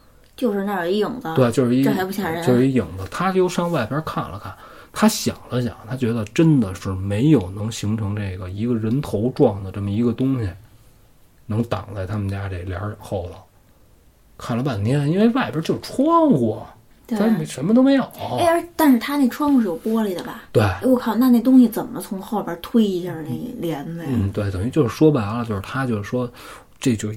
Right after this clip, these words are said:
Speaker 2: 一定是闹鬼了。
Speaker 1: 对呀。
Speaker 2: 告诉，而且你说大半夜的，说我们家那儿没，没开着那个外边那纱窗，你要说我这外边那玻璃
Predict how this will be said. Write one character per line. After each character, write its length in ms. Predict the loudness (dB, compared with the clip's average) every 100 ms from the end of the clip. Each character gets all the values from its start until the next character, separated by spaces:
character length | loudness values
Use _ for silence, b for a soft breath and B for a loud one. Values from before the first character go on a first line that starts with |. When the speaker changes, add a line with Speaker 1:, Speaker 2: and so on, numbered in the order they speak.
| -10
Speaker 2:
一 140 | -2 4
定 220 | 6 4
是 80 | -2
闹 260 | -6 -8 -10
鬼 100 | -14
了。 160 | -18 -20 -20 -20 _ _ _ _ -12
Speaker 1:
对 260 | -10 -10
呀。 300 | -12 -12 -12 -8
Speaker 2:
告 120 | -2 0
诉， 40 |
而 240 | 2 2
且 100 | 4
你 140 | 4 2
说 140 | -2
大 220 | -6 -6
半 220 | -4 -2 -2
夜 120 | -2
的， 320 | -4 -10 -8
说 120 | -4
我 280 | -4 -4 -10 -12
们 60 |
家 200 | -8 -6
那 100 | -6
儿 80 | -8 -10
没， 240 | -10 -10 -12 B B B B B -20 -10
没 300 | -2 0 0
开 380 | -2 -4 -4 -6
着 160 | -8
那 240 | -12 -12 -14
个 100 | -14 -12
外 180 | -10 -10
边 200 | -10 -10
那 140 | -10
纱 220 | -10 -12 -12
窗， 220 | -12 -10
你 40 |
要 160 | -10 -4
说 140 | 0
我 180 | 0 -4
这 100 | -8
外 160 | -8 -6
边 160 | -6
那 140 | -6 -8
玻 280 | -8 -8
璃 100 | -8